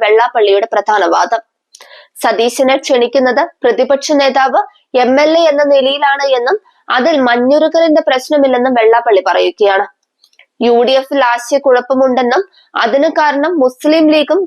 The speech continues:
കേരള കോൺഗ്രസുമാണെന്നാണ് വെള്ളാപ്പള്ളി പറയുന്ന കാര്യം. ലീഗും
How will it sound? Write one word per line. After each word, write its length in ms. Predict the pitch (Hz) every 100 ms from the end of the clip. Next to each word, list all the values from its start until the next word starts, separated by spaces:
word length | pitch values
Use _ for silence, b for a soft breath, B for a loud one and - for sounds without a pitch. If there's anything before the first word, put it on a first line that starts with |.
| 302
കേരള 320 | 247 254 285 294 294
കോൺഗ്രസുമാണെന്നാണ് 960 | 285 277 302 311 269 262 269 254 247 233
വെള്ളാപ്പള്ളി 460 | 214 233 240 185 190
പറയുന്ന 280 | 180 185 196
കാര്യം. 240 | 202 214 240 _ B B B B B B 240
ലീഗും 400 | 269 302 349